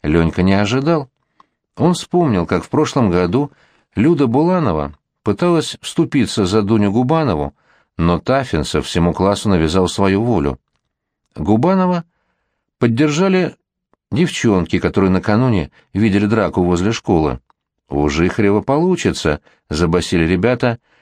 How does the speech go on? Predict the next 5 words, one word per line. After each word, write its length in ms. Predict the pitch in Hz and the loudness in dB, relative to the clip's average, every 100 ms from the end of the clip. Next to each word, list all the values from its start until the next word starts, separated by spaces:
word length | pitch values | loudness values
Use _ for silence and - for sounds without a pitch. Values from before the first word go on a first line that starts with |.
| _ | _
которым 360 | - 117 143 131 | -4 0 2 2
надоело 480 | 127 143 110 85 85 | 0 2 2 2 0
негласное 560 | 87 92 95 - 90 | 0 0 0 0 0
верховодство 640 | 87 85 95 92 85 95 90 | 0 0 0 2 0 -2 -2
Тафинцева. 760 | 104 82 85 78 82 78 82 | -2 0 -2 -2 0 -2 -4